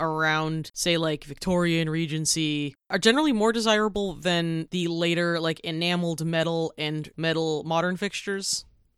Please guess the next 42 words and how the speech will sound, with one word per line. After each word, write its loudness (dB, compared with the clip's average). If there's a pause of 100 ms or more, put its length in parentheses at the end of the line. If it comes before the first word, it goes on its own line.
And -6
value -2
can -2
also 4
depend 2
on 2
maker 0
or -4
style. 2
Uh, 4
a 0
lot 4
of -2
really 4
big 4
names 2
are 2
in 0
the -4
chamber 4
pot 4
game 2
because -2
everyone 0
needed -2
one. 0
So 0
you 0
get, 4
like, -2
there 10
are 12
Delft 0
chamber 0
pots 2 (160)
and, 4
like, -2
Bellique 0
<laughs> -4
chamber 4
pots, 4
which, 6